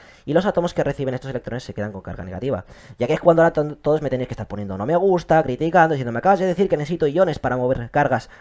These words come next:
que no lo puedo hacer tan libremente". Y sí, tenéis razón, pero aquí hay un pequeño truco. El truco es que como estas placas están tan juntas las unas delante de las otras, esta carga positiva que se genera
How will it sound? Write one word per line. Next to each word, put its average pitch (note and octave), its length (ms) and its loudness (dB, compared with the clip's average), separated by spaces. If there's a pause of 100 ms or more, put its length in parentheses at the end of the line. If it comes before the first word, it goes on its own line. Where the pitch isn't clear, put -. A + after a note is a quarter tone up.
que G#2+ 100 -6
no D3 60 2
lo E3 100 4
puedo D3+ 160 4
hacer C#3+ 140 -2
tan B2 180 -4
libremente". A#2+ 500 -4 (420)
Y F2 140 -10
sí, B2 200 -8
tenéis F#2+ 240 -8
razón, B2+ 340 2 (300)
pero G#2+ 160 -2
aquí E3 320 -2
hay E3 120 4
un D#3+ 100 -6
pequeño D#3 320 -6
truco. - 340 -8 (280)
El B2 120 -2
truco F3+ 220 -4
es F#3+ 60 -6
que G3 60 -4
como E3 160 -4
estas E3 160 -6
placas B2+ 300 -4
están A#2+ 240 -4
tan A3 180 -2
juntas F3+ 640 -6
las - 220 -10
unas A#2 220 -6
delante C#3 260 -2
de B2+ 80 4
las D3 180 -2
otras, A#2 360 -6 (420)
esta - 220 -4
carga G3 220 0
positiva E3 420 -4
que G#2+ 80 -6
se D#3+ 100 -6
genera C3 380 -2